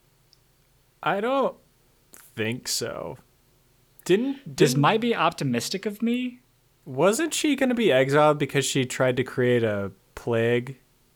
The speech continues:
Speaker 1: to kill all the humans?
Speaker 2: <laughs> Yeah, she's
Speaker 1: And
Speaker 2: extremely immoral.
Speaker 1: And it would have killed,
Speaker 2: <laughs>
Speaker 1: like, a lot of the singers as well.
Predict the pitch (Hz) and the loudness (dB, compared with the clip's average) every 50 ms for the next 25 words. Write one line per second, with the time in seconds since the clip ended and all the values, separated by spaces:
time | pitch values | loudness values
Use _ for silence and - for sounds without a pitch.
0 | _ _ _ _ _ _ _ - - 117 - - 120 117 117 117 120 117 117 123 | _ _ _ _ _ _ _ -8 -8 -8 -6 -4 -2 0 2 2 2 2 0 -2
1 | 117 - - - 127 123 123 123 127 127 127 131 - - - - - _ _ _ | -4 -6 -8 -8 -6 -4 -4 -4 -4 -6 -8 -8 -10 -12 -14 -16 -18 _ _ _
2 | _ _ _ _ _ _ _ _ _ _ _ - - - - - - - - _ | _ _ _ _ _ _ _ _ _ _ _ -14 -12 -12 -12 -12 -14 -16 -20 _
3 | _ - 147 135 165 139 - - - - 135 139 135 127 123 123 - 160 165 147 | _ -4 0 0 2 0 0 -2 -2 -2 0 0 0 0 -2 0 0 0 2 2
4 | 139 135 131 123 123 123 123 127 143 151 151 - - 135 123 120 120 120 120 117 | 2 2 0 0 -2 -4 -4 -4 -4 -6 -6 -2 -2 0 2 2 2 2 2 2
5 | 120 120 120 117 113 - - 127 120 120 110 123 117 110 - 120 113 113 110 110 | 4 4 4 2 0 0 2 2 2 4 4 2 0 2 2 0 2 2 2 0
6 | 107 107 107 107 110 107 107 110 120 110 104 - - 117 113 110 110 110 113 110 | 0 0 0 0 -2 -2 -2 -2 -2 -2 -2 -2 -4 -4 -2 -2 -2 -2 -2 -2
7 | 110 110 107 117 113 113 110 110 113 117 | -2 -4 -4 -2 -2 -2 0 -2 -2 -4